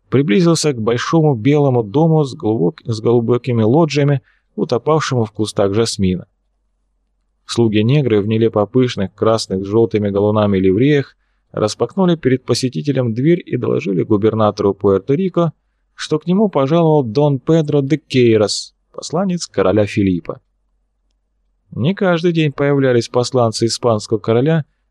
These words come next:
в этих отдалённых и едва ли не самых незначительных из всех заокеанских владений его католического величества. Вернее сказать,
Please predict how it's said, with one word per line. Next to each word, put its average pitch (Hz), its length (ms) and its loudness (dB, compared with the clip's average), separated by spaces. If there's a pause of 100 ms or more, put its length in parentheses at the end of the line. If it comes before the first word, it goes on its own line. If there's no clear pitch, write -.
в 113 140 0
этих 139 300 0
отдалённых 143 760 2
и 208 120 -4
едва 185 320 0
ли 143 120 2
не 139 100 -2
самых 151 460 0
незначительных 123 840 0
из 117 100 -6
всех 120 380 -2
заокеанских 110 760 -2
владений 110 540 0 (280)
его 107 260 2
католического 113 760 0
величества. 104 720 0 (840)
Вернее 123 500 0
сказать, 139 500 -2